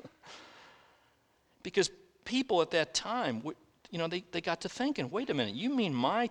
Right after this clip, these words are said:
tiny little insignificant ordinary routine life can be glorifying to God?"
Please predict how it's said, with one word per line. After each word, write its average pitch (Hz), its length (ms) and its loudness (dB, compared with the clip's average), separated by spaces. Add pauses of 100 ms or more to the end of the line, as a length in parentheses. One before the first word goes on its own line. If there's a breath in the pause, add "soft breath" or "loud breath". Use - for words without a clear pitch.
tiny 202 560 -2
little 165 500 -2
insignificant 156 920 0
ordinary 147 640 0
routine 135 760 -2
life 113 540 -4 (1120)
can 131 180 -4
be 113 240 -6
glorifying 160 960 -4 (100)
to 104 120 -10 (300)
God?" 180 560 -6